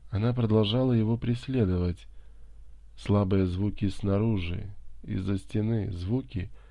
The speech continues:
длящиеся уже целый час, не разбудившие его, но, однако, не объяснённые.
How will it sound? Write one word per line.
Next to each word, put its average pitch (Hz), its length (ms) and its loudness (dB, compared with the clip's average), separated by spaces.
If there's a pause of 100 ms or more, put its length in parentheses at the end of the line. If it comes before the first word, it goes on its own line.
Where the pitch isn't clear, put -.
(360)
длящиеся 110 760 2
уже 98 220 2
целый 117 400 2
час, 92 380 -2 (880)
не 98 180 2
разбудившие 98 960 2
его, 90 240 2
но, 113 460 -2
однако, 131 480 -4
не 131 140 -4
объяснённые. 95 1000 -2